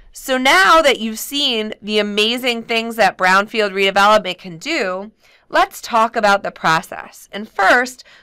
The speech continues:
let's talk about some of the challenges associated with the process. So there are definitely environmental liability concerns. People are very afraid of how much it's gonna cost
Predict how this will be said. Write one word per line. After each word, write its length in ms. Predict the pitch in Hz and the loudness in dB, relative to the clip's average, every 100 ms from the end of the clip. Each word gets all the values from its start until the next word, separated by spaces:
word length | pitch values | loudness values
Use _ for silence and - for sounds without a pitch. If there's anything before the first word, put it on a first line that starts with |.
| - | -4
let's 220 | 247 294 | -2 -2
talk 220 | 320 320 | 0 0
about 240 | 320 277 247 | 2 0 0
some 200 | 247 226 | -2 0
of 100 | 220 | -2
the 60 | |
challenges 760 | 214 - 339 311 220 180 175 180 | -6 0 2 2 0 -2 -4 -4
associated 840 | 214 214 226 247 254 208 180 160 156 | -12 -8 -6 -6 -6 -8 -6 -6 -10
with 160 | 151 - | -14 -14
the 100 | - | -16
process. 680 | - - - - - _ _ _ - - | -14 -14 -14 -18 -18 _ _ _ -20 -8
So 200 | 262 254 | -2 2
there 200 | 285 285 | 2 4
are 160 | 254 | 2
definitely 840 | 226 233 240 247 294 285 294 294 | 0 -2 -4 -4 -10 -8 -8 -10
environmental 840 | 220 208 208 220 226 202 208 233 208 | -10 -2 2 4 2 0 -2 -2 0
liability 680 | 190 190 190 175 170 185 180 | 2 4 2 0 -4 -4 -8
concerns. 760 | - 160 165 143 143 117 - - - _ | -8 -12 -8 -6 -6 -8 -14 -20 -20 _
People 400 | - 269 359 339 208 | -10 -6 0 0 2
are 180 | 214 | 2
very 560 | 202 170 175 185 220 240 | 0 -2 0 0 -2 -4
afraid 720 | 208 196 - 170 175 208 285 - _ _ - | -6 -8 -6 -4 -2 -2 -4 -10 _ _ 2
of 480 | 196 185 185 185 196 _ _ _ | 4 6 4 2 -8 _ _ _
how 380 | - 262 220 240 | -10 0 4 4
much 380 | 247 208 226 - | 4 2 2 0
it's 160 | 220 - | -6 -2
gonna 200 | 202 190 | -2 -2
cost 680 | - 180 185 277 - - | -2 0 2 2 -4 -16